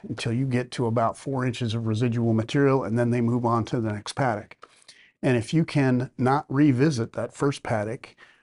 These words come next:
for roughly twenty-eight days, uh, that forage is gonna get rest.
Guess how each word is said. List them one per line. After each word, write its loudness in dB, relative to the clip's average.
for 0
roughly 0
twenty-eight 0
days, -2
uh, -6
that -6
forage -2
is -4
gonna 0
get -4
rest. -2